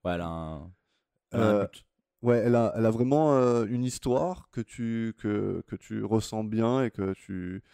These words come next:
Speaker 2: son rapport avec sa mère est hyper intéressant. Et j'ai, alors, j'ai fait plein de notes sur ce rapport.
Speaker 1: Ouais.
Speaker 2: J'espère que ça va pas être trop, euh,
Speaker 1: Ouais,
Speaker 2: trop
Speaker 1: ouais.
Speaker 2: lourd, mais en tout cas, euh, je, je trouve qu'elle est vraiment bien écrite.
Speaker 1: Ouais, ils l'ont un poil développé comparé
Speaker 2: Mm.
Speaker 1: aux autres sides qu'on a eu.
Speaker 2: Ouais, voilà, jusque-là, on n'a pas vraiment eu de side, euh,
Speaker 1: Ouais.
Speaker 2: conséquent, quoi.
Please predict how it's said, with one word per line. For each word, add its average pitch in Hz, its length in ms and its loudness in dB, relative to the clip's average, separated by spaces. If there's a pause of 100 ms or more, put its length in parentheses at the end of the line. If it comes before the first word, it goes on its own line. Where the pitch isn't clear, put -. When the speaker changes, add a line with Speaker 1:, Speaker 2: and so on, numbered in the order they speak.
(180)
Speaker 2:
son 107 220 -6
rapport 113 280 2
avec 110 120 0
sa 104 160 -4
mère 117 220 -4
est 101 140 -6
hyper 107 260 -8
intéressant. 101 520 -8
Et 101 140 -8
j'ai, 101 280 -6
alors, 92 280 -10
j'ai 104 100 -8
fait 101 120 -8
plein 139 240 -4
de 147 60 -4
notes 147 220 0
sur 113 160 -8
ce - 100 -8
rapport. 107 460 -4 (100)
Speaker 1:
Ouais. 107 100 -10
Speaker 2:
J'espère 117 480 -2
que 98 580 -4
ça - 120 -16
va 85 100 -10
pas 98 160 -6
être - 300 -10
trop, 101 360 -4
euh, 65 100 -10 (560)
Speaker 1:
Ouais, 101 220 -2
Speaker 2:
trop 120 100 6
Speaker 1:
ouais. 123 60 4
Speaker 2:
lourd, 160 260 6
mais 117 120 0
en 113 100 0
tout 120 120 -8
cas, 127 160 0
euh, 98 640 2 (120)
je, - 600 -18
je - 80 -20
trouve 143 180 0
qu'elle 107 200 2
est 104 60 4
vraiment 110 260 -2
bien 110 120 0
écrite. 104 300 -8 (320)
Speaker 1:
Ouais, 120 60 4
ils 117 40 4
l'ont 110 100 2
un 107 60 -2
poil 131 160 2
développé 117 340 0
comparé 92 360 0
Speaker 2:
Mm. 95 60 2
Speaker 1:
aux 87 460 -2
autres - 180 -4
sides 98 260 -2
qu'on 95 160 -12
a 90 80 -8
eu. 110 240 -2
Speaker 2:
Ouais, 107 240 2
voilà, 104 240 -2
jusque-là, 110 400 0
on 123 80 0
n'a 92 120 -6
pas 110 160 0
vraiment 107 320 0
eu 107 60 2
de 101 100 -2
side, 107 340 2
euh, 92 240 -2
Speaker 1:
Ouais. 104 160 -4
Speaker 2:
conséquent, 101 400 -8
quoi. - 120 -20